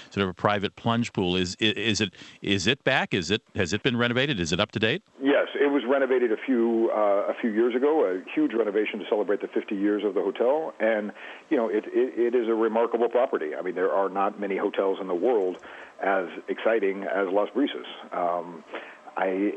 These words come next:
Speaker 2: I, uh, I believe there's something like two hundred and thirty pools at the property, and,
Speaker 1: <laughs>
Speaker 2: and, you know, you sort of wake up with, uh, tropical flowers scattered on the top of the pool and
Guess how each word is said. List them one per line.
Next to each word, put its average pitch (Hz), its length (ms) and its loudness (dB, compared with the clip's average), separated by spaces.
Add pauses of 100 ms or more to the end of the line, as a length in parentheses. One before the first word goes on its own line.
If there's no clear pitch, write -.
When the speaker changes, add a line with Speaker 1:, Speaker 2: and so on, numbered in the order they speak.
(120)
Speaker 2:
I, 95 340 -2
uh, 87 300 -2
I - 60 -4
believe 104 300 -2
there's 98 160 -2
something 95 200 -4
like 92 220 -8
two 135 100 2
hundred 127 240 -2
and - 140 -2
thirty 247 240 0
pools 320 480 0 (380)
at 135 80 -4
the - 60 -4
property, 165 500 -2
and, 95 240 -4 (140)
Speaker 1:
<laughs> - 40 -14
Speaker 2:
and, 98 320 -2 (600)
you 113 60 -6
know, 92 60 -2
you 90 200 -4
sort 90 120 0
of 90 100 -2 (120)
wake 113 260 2
up 120 220 0
with, 104 200 -2 (200)
uh, 87 320 2
tropical 113 460 0
flowers 110 400 2
scattered 110 320 0
on 110 100 2
the 104 60 0
top 110 220 -2
of 117 60 -2
the 104 60 -2
pool 131 460 0
and 92 520 -6